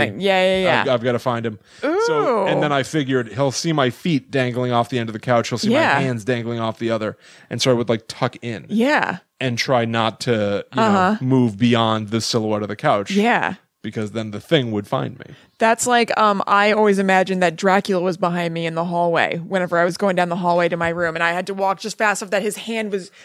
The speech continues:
Speaker 1: like, right at the back of my neck, and I imagined it was right there, and I have to just speed up enough to just be
Speaker 2: Oh,
Speaker 1: just out of
Speaker 2: th-,
Speaker 1: reach.
Speaker 2: well, that's running up
Speaker 1: I don't
Speaker 2: and
Speaker 1: know why I didn't run.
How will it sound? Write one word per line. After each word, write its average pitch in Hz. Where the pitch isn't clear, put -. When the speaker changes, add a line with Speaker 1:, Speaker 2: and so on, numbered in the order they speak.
Speaker 1:
like, 208
right 196
at -
the -
back 294
of 277
my 277
neck, 269
and 208
I 202
imagined 214
it 190
was -
right 214
there, 214
and 185
I 180
have 180
to 196
just -
speed 196
up 190
enough 185
to 185
just 170
be 220
Speaker 2:
Oh, 202
Speaker 1:
just 190
out 196
of 175
Speaker 2:
th-, -
Speaker 1:
reach. 139
Speaker 2:
well, 139
that's 135
running 143
up 143
Speaker 1:
I 311
don't 381
Speaker 2:
and 403
Speaker 1:
know 403
why 339
I 339
didn't 302
run. 285